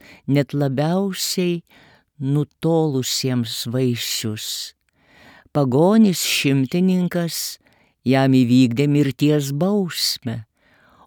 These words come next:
o Juozapas yra jį nuteisusio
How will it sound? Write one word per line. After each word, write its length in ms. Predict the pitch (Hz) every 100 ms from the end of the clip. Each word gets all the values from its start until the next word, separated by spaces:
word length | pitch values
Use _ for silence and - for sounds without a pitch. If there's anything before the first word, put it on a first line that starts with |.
| -
o 140 | 151
Juozapas 1080 | 143 143 208 247 202 151 - 123 123 - - - _ _ -
yra 300 | 139 127 131
jį 460 | 123 131 185 220 - _ _ _ _ -
nuteisusio 1160 | 120 113 - 139 156 190 - - 180 - 175